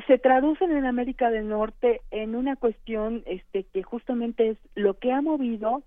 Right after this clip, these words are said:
las soberanías, los cambios constitucionales,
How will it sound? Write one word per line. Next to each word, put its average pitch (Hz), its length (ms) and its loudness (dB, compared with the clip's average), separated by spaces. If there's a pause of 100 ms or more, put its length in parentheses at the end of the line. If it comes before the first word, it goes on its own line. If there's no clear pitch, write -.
(460)
las 202 220 0
soberanías, 214 1080 -2 (440)
los 214 220 0
cambios 226 380 0
constitucionales, 202 1400 -2